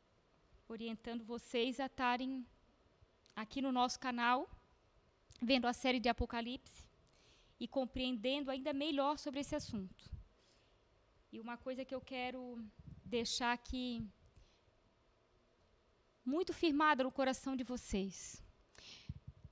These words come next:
que nós, como cristãos, a coisa mais importante nas nossas vidas é o Senhor Jesus, e que cada um de nós vivamos esperando a volta dele.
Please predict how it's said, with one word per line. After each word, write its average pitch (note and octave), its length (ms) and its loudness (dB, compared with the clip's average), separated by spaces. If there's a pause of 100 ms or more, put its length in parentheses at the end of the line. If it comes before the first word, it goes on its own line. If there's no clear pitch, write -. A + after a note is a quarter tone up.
que B3 160 0
nós, A#3+ 340 8
como D4 240 6
cristãos, - 920 0 (920)
a A3 80 -2
coisa A#3+ 260 8
mais B3+ 280 8
importante C#4+ 840 4
nas B3 160 2
nossas B3 400 0
vidas B3 600 -2 (540)
é A#3+ 140 4
o C4+ 80 4
Senhor C4 340 2
Jesus, A3+ 720 -4 (640)
e G#3+ 100 0
que - 140 -4
cada C#4 400 6
um C#4 100 2
de C#4+ 120 2
nós A3 280 4
vivamos G#3 720 0 (340)
esperando A#3 500 6
a A3+ 60 4
volta A3 340 -4
dele. F#3 280 -4